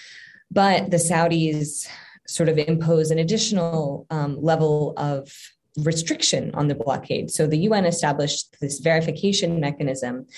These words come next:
that inspects imports to Yemen to make sure that there are not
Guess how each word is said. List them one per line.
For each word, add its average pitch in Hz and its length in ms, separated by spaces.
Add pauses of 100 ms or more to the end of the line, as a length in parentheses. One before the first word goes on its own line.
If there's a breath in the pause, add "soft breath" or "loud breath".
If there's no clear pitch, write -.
(220 loud breath)
that 160 120
inspects 160 680
imports 160 800
to - 220
Yemen 143 440
to 156 120
make 139 220
sure 135 320
that 131 240
there 135 160
are 123 60
not 135 240